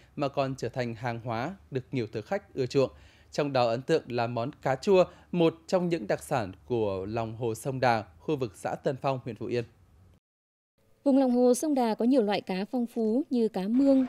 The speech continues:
Speaker 2: cá ngão, cá chấm, cá chép, cá rô. Đây đều là nguồn thủy sản tự nhiên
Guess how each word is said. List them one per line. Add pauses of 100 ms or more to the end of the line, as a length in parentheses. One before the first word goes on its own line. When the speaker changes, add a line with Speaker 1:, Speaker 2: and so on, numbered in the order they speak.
Speaker 2:
cá
ngão,
cá
chấm, (120)
cá
chép, (200)
cá
rô. (400)
Đây
đều
là
nguồn
thủy
sản
tự
nhiên